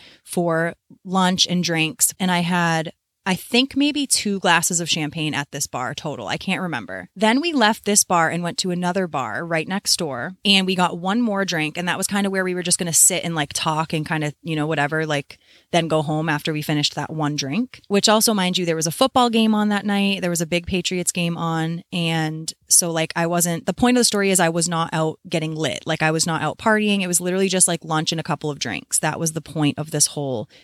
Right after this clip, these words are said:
thing. It was not to go out and get lit, just to paint a little picture for you guys. So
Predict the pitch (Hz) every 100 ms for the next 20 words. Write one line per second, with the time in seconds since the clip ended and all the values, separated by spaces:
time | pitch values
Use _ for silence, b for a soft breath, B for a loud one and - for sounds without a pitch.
0 | b - 156 52 - 165 165 190 226 -
1 | 202 208 202 220 - 185 165 - - B
2 | B _ 160 156 165 - - - 185 160
3 | - 156 151 160 147 - - 85 - 64
4 | - - - - - 330 247 185